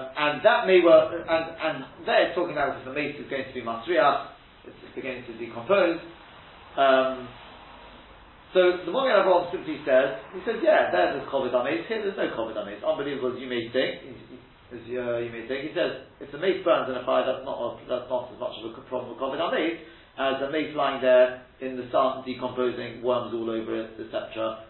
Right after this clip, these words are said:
That's much more of an issue of Kovid Amaze. Okay? That's what the Magen Avraham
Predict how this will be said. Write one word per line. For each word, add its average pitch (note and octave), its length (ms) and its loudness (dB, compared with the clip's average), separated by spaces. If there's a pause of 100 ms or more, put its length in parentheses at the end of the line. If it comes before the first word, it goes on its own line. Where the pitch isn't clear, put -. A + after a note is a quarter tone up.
(120)
That's - 160 -4
much A#2+ 320 -6
more A2 240 -10
of G#2+ 80 -12
an G#2+ 160 -8
issue A2+ 160 -12
of G#2+ 80 -12
Kovid G#2+ 240 -10
Amaze. - 240 -10 (560)
Okay? E3+ 320 -6 (160)
That's F#3+ 240 0
what E3 160 -2
the D3 80 -4
Magen C#3 160 2
Avraham B2+ 400 0